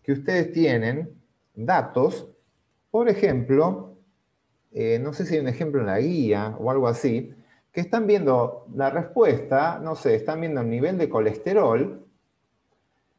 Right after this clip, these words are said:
y le están poniendo un medicamento a las personas, pero en distintas dosis.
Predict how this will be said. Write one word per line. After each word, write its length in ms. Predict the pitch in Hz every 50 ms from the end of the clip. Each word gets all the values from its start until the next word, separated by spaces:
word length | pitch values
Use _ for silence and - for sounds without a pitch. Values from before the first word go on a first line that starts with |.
| _ _ _ _ _ _ _ - _ _ _ _ _ _
y 100 | - 185
le 80 | 202 196
están 220 | 190 220 220 220
poniendo 640 | 214 196 196 208 208 196 190 190 190 190 156 - -
un 160 | - 175 185
medicamento 680 | 180 170 165 170 165 175 190 196 214 202 170 147 - 143
a 20 |
las 120 | 139 147 143
personas, 420 | 151 175 175 180 214 202 220 196 202
pero 100 | 180 165
en 60 | 147
distintas 460 | 139 143 143 185 175 165 165 143 123
dosis. 580 | 120 101 87 - - - 104 - - - _